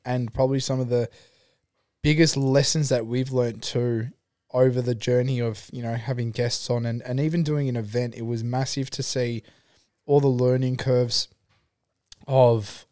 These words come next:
you know, of hosting an event and everything behind it and all the behind the scenes stuff and, you know, organising tickets and promotions and all that shit too. And,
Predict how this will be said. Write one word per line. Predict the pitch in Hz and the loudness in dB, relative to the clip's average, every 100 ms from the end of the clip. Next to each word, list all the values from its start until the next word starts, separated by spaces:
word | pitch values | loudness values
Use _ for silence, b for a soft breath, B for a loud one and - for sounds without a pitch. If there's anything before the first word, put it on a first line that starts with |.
| _ | _
you | - | -4
know, | 135 120 | -2 0
of | 123 - | -2 -4
hosting | - 135 - 139 131 | 0 2 2 0 -4
an | 123 | -4
event | 117 117 113 - | -4 -4 -6 -8
and | 117 113 110 - _ _ _ _ _ _ _ _ _ _ _ | -8 -6 -10 -14 _ _ _ _ _ _ _ _ _ _ _
everything | 139 139 131 143 123 | 0 0 0 -2 -2
behind | 113 - 123 123 131 123 | -4 -4 -2 0 0 0
it | 117 | -2
and | 117 | -4
all | 120 131 | -4 -2
the | 120 | -2
behind | 117 127 120 | -2 -4 -4
the | 117 | -2
scenes | - 120 127 127 | -2 -2 -2 -2
stuff | - 120 120 - | 0 0 -2 -4
and, | 117 | -8
you | 117 | -6
know, | 113 120 123 | -4 -6 -4
organising | 135 127 127 120 117 113 | -2 0 0 -2 -4 -6
tickets | - 127 - 120 - 113 | -6 -4 -4 -4 -4 -6
and | 113 107 | -8 -8
promotions | 113 110 120 131 127 - 117 | -8 -4 0 0 0 -4 -8
and | 113 | -6
all | 117 117 | -4 -2
that | 117 117 | -4 -4
shit | - - 113 - | -4 -4 -4 -6
too. | - 120 123 | -4 -4 -4
And, | 117 113 | -4 -8